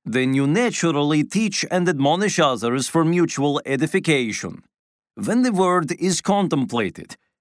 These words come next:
you can't but help sing with thankfulness to God.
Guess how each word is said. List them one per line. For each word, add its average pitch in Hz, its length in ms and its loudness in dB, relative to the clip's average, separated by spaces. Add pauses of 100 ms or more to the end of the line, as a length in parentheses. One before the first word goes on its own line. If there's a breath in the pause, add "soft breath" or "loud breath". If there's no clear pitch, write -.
(140)
you 101 160 -2
can't 202 340 0
but 202 200 -2
help 165 320 0
sing 143 480 2
with 175 180 0
thankfulness 131 720 0
to 180 160 2
God. 123 480 -2